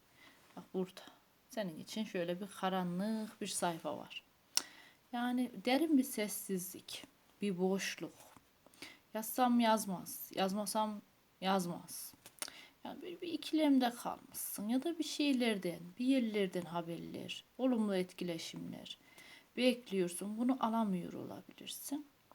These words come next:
Ama çok geçmeden inşallah yönünü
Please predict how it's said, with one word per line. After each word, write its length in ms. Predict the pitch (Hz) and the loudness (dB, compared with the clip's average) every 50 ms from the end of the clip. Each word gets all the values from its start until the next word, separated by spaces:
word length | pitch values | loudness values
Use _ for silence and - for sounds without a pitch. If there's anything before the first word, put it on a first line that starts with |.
| - - - - - _ _ _ | -20 -20 -20 -20 -20 _ _ _
Ama 180 | 302 254 - - | -10 -10 -8 -8
çok 300 | - - 320 269 - - | -4 -4 -4 -6 -4 -4
geçmeden 500 | 233 208 190 - 196 190 - - - - | -6 -6 -4 -8 -10 -10 -10 -10 -12 -8
inşallah 720 | - 277 277 262 262 - 214 - - - 208 233 247 247 233 220 - - - - - | -2 0 0 0 0 -2 -4 -4 -4 -2 0 2 2 2 2 -2 -4 -6 -8 -6 -6
yönünü 360 | 277 262 247 226 202 190 185 | -4 0 0 2 2 0 0